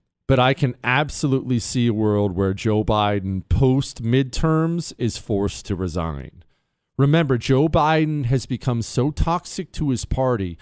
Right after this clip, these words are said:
that he showed up in a swing state, a critical swing state, Georgia, with Dome. Dome was with him. So that's president and vice president. They showed up and they invited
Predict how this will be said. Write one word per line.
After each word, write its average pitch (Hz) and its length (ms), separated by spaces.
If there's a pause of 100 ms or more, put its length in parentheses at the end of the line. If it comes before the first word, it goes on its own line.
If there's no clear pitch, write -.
(340)
that 127 160
he 196 320
showed 196 500
up 139 240 (100)
in 135 140
a 120 140
swing 202 400
state, 87 360
a 98 60
critical 190 420
swing 104 300
state, 98 300
Georgia, 117 680 (560)
with 160 460
Dome. 165 560
Dome 175 260
was 208 220
with 170 240
him. - 300 (200)
So - 140
that's 180 180
president 196 480
and 170 80
vice 165 260
president. 87 500
They 139 140
showed 208 360
up 82 280 (320)
and 131 140
they 139 140
invited 151 720